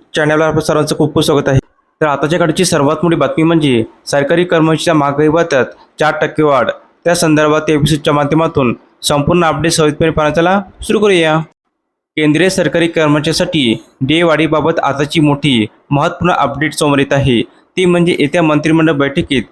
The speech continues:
महागाई भत्ता वाढीबाबत मोठा निर्णय घेतला जाणार आहे. इंडिया टुडेच्या सूत्रांनी दिलेल्या माहितीनुसार येत्या बुधवारी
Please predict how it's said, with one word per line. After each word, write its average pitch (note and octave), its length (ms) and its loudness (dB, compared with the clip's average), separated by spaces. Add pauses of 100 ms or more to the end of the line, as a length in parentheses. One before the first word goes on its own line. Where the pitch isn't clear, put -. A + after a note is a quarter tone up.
(220)
महागाई C#3 280 0
भत्ता E3+ 280 0
वाढीबाबत D3+ 540 0
मोठा D3+ 220 0
निर्णय D3 400 2 (240)
घेतला C#3+ 280 0
जाणार C#3+ 280 0
आहे. C#3 340 0 (460)
इंडिया C#3+ 340 2
टुडेच्या E3 320 0
सूत्रांनी D#3 500 0
दिलेल्या D3 360 2
माहितीनुसार C#3 680 0 (240)
येत्या D3 220 0
बुधवारी C#3 500 0